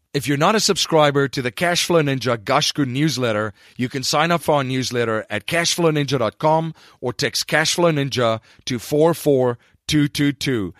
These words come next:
That's two fours and three twos. You can also support the show by becoming a patron on Patreon. For ten dollars a month, when you become a patron for twelve months, you get access to our private Facebook page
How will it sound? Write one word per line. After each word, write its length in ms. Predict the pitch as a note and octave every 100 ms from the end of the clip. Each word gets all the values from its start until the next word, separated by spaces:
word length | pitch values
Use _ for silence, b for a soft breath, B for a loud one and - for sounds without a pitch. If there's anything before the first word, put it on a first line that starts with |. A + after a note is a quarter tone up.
| b
That's 300 | - A#2+ -
two 180 | - D#3
fours 460 | D3 D#3+ E3 F3 - -
and 120 | A2+
three 280 | - B2+ A#2
twos. 560 | C3+ A2+ D#2+ - - b b b
You 100 | A#2
can 140 | A#2 C3+
also 240 | C#3+ D3+
support 500 | C#3 C3 - D3+ D#3
the 80 | B2+
show 300 | - D3 D#3
by 200 | B2+ A2+
becoming 460 | A2 - B2 A#2 A2+
a 140 | G#2+ G2+
patron 680 | E3+ G3+ F#3+ - G#2+ G2+ b b -
on 160 | A#2+
Patreon. 680 | G#2 F3 F#3+ - B2 G2+ G2 b b
For 160 | - B2+
ten 260 | - E3
dollars 360 | E3 D3+ C3+ A2
a 40 |
month, 440 | A2+ C#3 F3+ G3 - b -
when 160 | B2
you 80 | B2
become 380 | A#2 - D3 C3+
a 80 | A2
patron 680 | - E3 F3 F3+ F3 G3 b b
for 160 | -
twelve 420 | A#2+ C3+ D3 D3 B2
months, 380 | C3+ C#3+ -
you 80 | A2+
get 160 | G#2+ G#2
access 480 | G#2+ A2+ - G#2+ -
to 120 | A2+
our 80 | F#2+
private 440 | - C3 B2 A2
Facebook 480 | - C3+ C#3 - C#3+
page 420 | D3+ C#3+ D3+ C3+